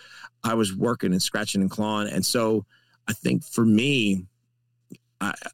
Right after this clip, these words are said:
I don't always appreciate as much as I should, but I, I feel like I, maybe I appreciate my, my kids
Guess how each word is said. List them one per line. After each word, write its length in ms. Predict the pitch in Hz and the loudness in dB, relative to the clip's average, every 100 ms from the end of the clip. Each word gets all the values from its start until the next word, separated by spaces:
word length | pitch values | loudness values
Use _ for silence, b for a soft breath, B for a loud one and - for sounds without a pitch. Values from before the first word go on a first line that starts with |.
| _ _ _ _ | _ _ _ _
I 180 | - - - - | -8 -8 -10 -4
don't 100 | 117 | -2
always 300 | 127 135 131 | 2 4 2
appreciate 420 | - 147 135 139 | 2 2 4 4
as 100 | 127 | 4
much 180 | 135 127 | 2 0
as 80 | 127 | 0
I 80 | |
should, 220 | 127 147 123 | 2 2 2
but 100 | 113 | 0
I, 220 | 117 110 | -2 -6
I 20 | |
feel 200 | - 135 | -2 0
like 140 | 131 | 0
I, 60 | 113 | -2
maybe 340 | - 107 113 113 | -2 -2 2 0
I 100 | 113 | 0
appreciate 480 | 107 120 117 120 104 | 0 0 2 0 0
my, 180 | 98 | -2
my 180 | 95 95 | -2 -4
kids 400 | - 120 123 123 | 0 0 0 -2